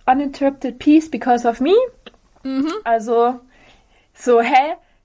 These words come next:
Speaker 1: Das war doch vorher offenbar auch schon Frieden. Also, es gab ja keinen Krieg jetzt, außer vielleicht, keine Ahnung, Irakkrieg, keine Ahnung, was da jetzt genau abgelaufen ist, aber es waren ja eigentlich auch nur Terroristen und jetzt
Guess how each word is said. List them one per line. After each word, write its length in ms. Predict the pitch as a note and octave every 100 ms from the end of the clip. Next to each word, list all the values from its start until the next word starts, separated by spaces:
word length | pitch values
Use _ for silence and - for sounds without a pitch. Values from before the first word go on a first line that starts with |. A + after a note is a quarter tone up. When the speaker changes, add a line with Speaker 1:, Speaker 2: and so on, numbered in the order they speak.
| _
Speaker 1:
Das 160 | A#3
war 120 | A#3+ C4
doch 120 | B3+
vorher 440 | - B3+ D#4 D4
offenbar 400 | C#4 C#4 A3 G3
auch 60 | E4
schon 180 | - B3
Frieden. 600 | A#3+ A#3 A#3 B3 C#4+ E4 - _ _
Also, 360 | - A3+ A#3 G#3+
es 160 | G3+ -
gab 200 | C4+ A#3+
ja 60 |
keinen 300 | G#3 A3+ G3
Krieg 240 | - A#3+ B3
jetzt, 160 | A#3
außer 180 | G3 G#3
vielleicht, 260 | G#3+ G#3 -
keine 220 | G#3+ G3+
Ahnung, 180 | G#3 G3
Irakkrieg, 760 | G3 F#3 A3 D4 - C#4+ C#4+
keine 260 | C4+ A3+ B3
Ahnung, 180 | G#3+ B3
was 140 | B3
da 80 | B3
jetzt 160 | A#3
genau 220 | - G3+ A3
abgelaufen 580 | C#4+ - B3 B3+ C#4
ist, 100 | A#3
aber 120 | A3+ G3
es 100 | G#3
waren 140 | A3
ja 100 | F#3
eigentlich 180 | F#3+ G#3
auch 80 | A#3
nur 140 | B3
Terroristen 560 | - G3 G3+ A#3+ - D4
und 180 | G#3
jetzt 300 | G#3 - -